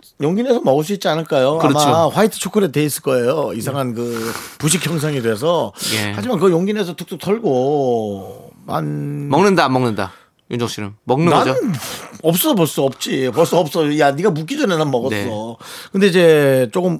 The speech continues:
Speaker 1: 으스러지는 느낌은 있어도 그래도 이제 좀 안, 입안에서 많이
Speaker 2: 네.
Speaker 1: 이, 데피면
Speaker 2: 네.
Speaker 1: 또 초콜릿 본연의 단맛이 나오죠.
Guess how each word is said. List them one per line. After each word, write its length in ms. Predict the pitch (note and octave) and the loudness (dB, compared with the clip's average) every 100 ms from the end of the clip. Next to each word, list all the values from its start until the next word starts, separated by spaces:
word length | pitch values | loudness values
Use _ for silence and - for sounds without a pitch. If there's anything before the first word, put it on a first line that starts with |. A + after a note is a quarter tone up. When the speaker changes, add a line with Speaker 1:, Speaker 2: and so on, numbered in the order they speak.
| - | 0
Speaker 1:
으스러지는 680 | F#3 D#3 A#3 G3+ G#3 F3 D3 | 2 4 4 4 2 0 -2
느낌은 300 | B2+ G#3 F3+ | -4 -4 -4
있어도 840 | B2 F3+ D#3 A#2+ A2+ A#2 G#2 G2 F#2 | -4 -4 -2 -2 0 -2 -4 -10 -6
그래도 280 | D3+ D#3+ | -4 -2
이제 200 | C#3 C#3 B2+ - - - - C#3 | -2 -4 -6 -16 -20 -14 -10 -2
좀 140 | D3+ - | -2 0
안, 200 | D3+ F3 | 0 0
입안에서 420 | F3+ E3 F#3+ E3+ C#3 | 0 2 2 2 0
많이 560 | A#2+ D3 B2 D3 A3 - | 0 0 0 0 -4 -6
Speaker 2:
네. 340 | B2 A2 A#2+ | -2 -2 -2
Speaker 1:
이, 160 | B2 A2 | -8 -4
데피면 720 | D3+ F3 F#3+ B2 A#2+ A2 F#2+ | -4 0 0 0 -2 -6 -8
Speaker 2:
네. 280 | G#2+ G#2 G#2 A2 | -8 -10 -10 -8
Speaker 1:
또 120 | - | -8
초콜릿 400 | - G#3+ G3 C#3+ | -4 -2 -2 -2
본연의 380 | B2 D#3 F3+ C#3+ | -2 0 0 0
단맛이 380 | B2+ E3 C#3+ A#2+ | -2 -2 -2 -6
나오죠. 480 | G#2+ A#2 D#3+ A2+ | -6 -6 -6 -8